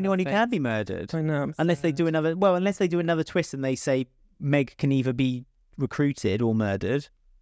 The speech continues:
Speaker 2: They might do that. You never know.
Speaker 1: There's still three traitors. I don't know.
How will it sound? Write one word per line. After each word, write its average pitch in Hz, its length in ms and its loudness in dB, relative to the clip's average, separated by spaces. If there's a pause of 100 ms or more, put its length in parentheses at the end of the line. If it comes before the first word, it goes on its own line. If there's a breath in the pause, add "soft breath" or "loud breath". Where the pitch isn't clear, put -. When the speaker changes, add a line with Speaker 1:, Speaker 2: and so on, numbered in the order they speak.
(880)
Speaker 2:
They 139 120 0
might 143 220 2
do 143 160 0
that. 151 340 0
You 131 140 0
never 143 180 0
know. 165 280 0
Speaker 1:
There's 165 120 -6
still 127 180 -6
three 117 220 -6
traitors. 110 380 -6
I 107 80 -2
don't 110 160 -8
know. 110 180 -4